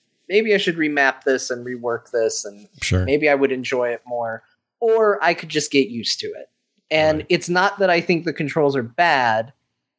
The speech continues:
Speaker 1: I just know that I'm gonna have to get used to it.
Speaker 2: Yeah.
Speaker 1: It's, it's not where I want it to be just yet.
Speaker 2: Right.
Speaker 1: Um, the game looks really good. It plays really well. It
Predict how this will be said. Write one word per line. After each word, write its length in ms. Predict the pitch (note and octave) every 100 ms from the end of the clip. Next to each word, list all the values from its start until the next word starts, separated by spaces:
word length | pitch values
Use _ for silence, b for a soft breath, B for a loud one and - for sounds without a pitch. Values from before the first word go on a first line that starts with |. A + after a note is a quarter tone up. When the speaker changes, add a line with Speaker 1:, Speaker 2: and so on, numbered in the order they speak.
| _ _ _ -
Speaker 1:
I 100 | D3
just 300 | D3 D#3 D#3
know 320 | D#3 D3+ D3
that 160 | C#3+ C3+
I'm 140 | C3+
gonna 180 | C3+ B2
have 240 | C3 A2+
to 80 | A2+
get 160 | A#2+ A2
used 340 | A2 - -
to 140 | A2+ -
it. 140 | -
Speaker 2:
Yeah. 180 | G2+ E2+
Speaker 1:
It's, 260 | C3+ C3+ -
it's 220 | - C#3 C#3+
not 320 | C#3+ C#3 C3+
where 200 | C3+ B2+
I 100 | A#2+
want 320 | A#2 A#2+ A#2+
it 140 | A#2
to 100 | -
be 260 | A#2 A2+ G#2
just 360 | - G#2+ - -
yet. 200 | G2 F2+ - _ B B
Speaker 2:
Right. 200 | F2 F2
Speaker 1:
Um, 420 | C#3 C3+ C3 B2+ C#3+
the 140 | D#3
game 340 | D3 F#3 F#3+
looks 340 | F3+ G#3 G#3 -
really 260 | G3+ G3
good. 440 | F#3+ F#3+ F#3+ F#3 - -
It 160 | C#3+
plays 380 | - E3 F#3 F3+
really 180 | F#3+ F3+
well. 380 | F3 E3+ E3
It 80 | C3+